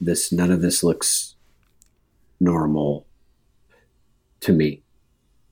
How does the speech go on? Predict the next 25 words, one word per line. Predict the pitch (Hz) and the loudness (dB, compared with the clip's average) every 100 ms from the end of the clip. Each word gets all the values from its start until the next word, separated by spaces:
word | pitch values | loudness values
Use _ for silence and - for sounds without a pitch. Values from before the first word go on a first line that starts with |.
| _ _ _ _ _ _ _ _ _ - | _ _ _ _ _ _ _ _ _ -2
But | 95 101 | 4 6
at | 95 | 8
least | 107 110 | 6 6
it | 101 | 2
could | - 82 | 4 4
be | 87 | 4
a | 82 | 2
distraction. | - - 90 90 - 156 80 _ _ _ _ _ _ | -2 0 2 2 2 0 -2 _ _ _ _ _ _
And | 180 170 | 0 2
then | - 165 165 - _ _ | 2 2 0 -2 _ _
perhaps | - 165 - - | -14 -4 -2 0
I | 82 - | -2 -2
can | - 82 | -4 -4
get | 82 85 - - | 2 2 2 0
to | - 82 82 | 4 6 4
Revenant | 82 85 87 80 73 - - | 2 2 2 0 -4 -12 -6
and | 80 78 78 _ _ _ _ _ _ _ _ _ _ _ _ _ _ _ _ | -6 -6 -14 _ _ _ _ _ _ _ _ _ _ _ _ _ _ _ _
s-, | - - - - - _ _ - | -4 -2 -4 -6 -16 _ _ 0
I | |
might | 92 90 90 | 2 4 4
be | - 87 | 4 2
able | 85 87 | 2 -2
to | - 90 | -4 -10
free | - 92 | 2 4
her. | 110 156 165 | 6 4 4